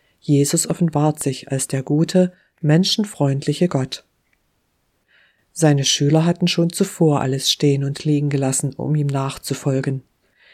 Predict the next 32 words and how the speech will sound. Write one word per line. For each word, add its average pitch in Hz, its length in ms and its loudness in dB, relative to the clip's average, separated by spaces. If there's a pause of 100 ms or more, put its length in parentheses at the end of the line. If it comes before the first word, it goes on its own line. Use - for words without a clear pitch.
(260)
Sie - 220 4
setzten 160 460 2
Jesus 147 440 2
auf 147 200 -2
den 185 160 4
Rang 196 300 0
eins 151 360 4
der 135 160 -2
To-Do-Liste 143 720 -2
ihres - 320 -4
Lebens. 135 580 -6 (960)
Einige 156 380 4
hatten 147 180 -2
sogar 135 240 0
eine 135 240 0
Auszeit 156 500 2
vom 139 160 0
Beruf 180 400 2
genommen. 131 400 -2 (1300)
Das - 260 -4
Wunderzeichen 151 720 2
bestätigt, 139 720 -2 (180)
was 156 160 0
sie 170 120 4
bereits 180 420 2
wussten, 143 520 0 (480)
denn 135 180 -4
Gott 226 260 2
hatte 156 160 -2
sich - 320 -6
ihnen 170 300 4
offenbart. 139 720 -4